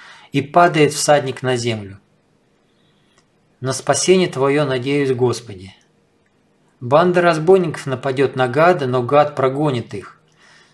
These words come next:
Земля Асира будет приносить хороший урожай, и будут у него царские яства. Нефалим, ну, я просто не, без комментариев, потому что это какой-то бред идёт. Нефалим подобен серне, скачущей на свободе.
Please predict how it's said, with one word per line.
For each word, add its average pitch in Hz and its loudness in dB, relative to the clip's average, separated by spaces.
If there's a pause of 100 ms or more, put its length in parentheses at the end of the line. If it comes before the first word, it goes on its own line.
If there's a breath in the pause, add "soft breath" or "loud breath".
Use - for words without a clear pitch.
Земля 135 0
Асира 175 4
будет 147 -4
приносить 135 -2
хороший 143 0
урожай, 135 2
и 127 -2
будут 156 -2
у - -2
него 139 -2
царские 135 -2
яства. 127 -4 (1400 loud breath)
Нефалим, 160 2
ну, 143 0
я 151 4
просто 147 -2
не, 131 -6
без 131 -4
комментариев, 147 -2
потому 107 -12
что - -14
это - -12
какой-то - -10
бред 113 -4
идёт. 101 -16
Нефалим 156 0
подобен 147 0
серне, 165 0
скачущей 147 -2
на 123 -2
свободе. 147 0